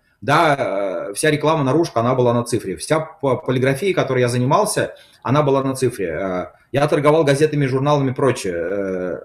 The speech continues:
это была прежде всего система учёта, а не сама идея торговли там чем-то или там управления какой-то сетью.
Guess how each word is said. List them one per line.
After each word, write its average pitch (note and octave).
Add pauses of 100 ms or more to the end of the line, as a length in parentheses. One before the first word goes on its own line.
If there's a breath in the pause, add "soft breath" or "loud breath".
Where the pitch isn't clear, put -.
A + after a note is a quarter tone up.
(440)
это D3+
была D3
прежде D3
всего C#3+
система C#3+
учёта, C3 (320)
а G#2
не A#2+
сама A#2+
идея C3+
торговли A#2+
там G#2+
чем-то A#2+
или F#2
там F#2+
управления A#2
какой-то -
сетью. F2+